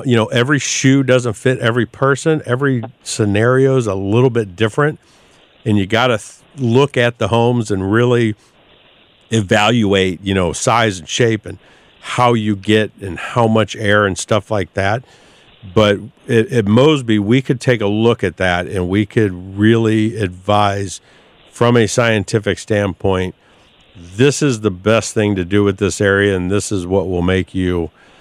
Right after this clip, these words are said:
you know, the most comfortable right above it and everything. So I would say to, um, you know, give our office a call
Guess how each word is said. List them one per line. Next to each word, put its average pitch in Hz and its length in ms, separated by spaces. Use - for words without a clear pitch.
you 104 100
know, 87 140
the 80 100
most 92 380
comfortable 85 800
right 92 300
above 80 380
it 85 120
and 95 120
everything. 78 580
So 92 160
I 95 160
would 113 160
say 95 360
to, 95 340
um, 82 360
you 113 140
know, 104 100
give 107 280
our 127 180
office 110 400
a 98 60
call 101 560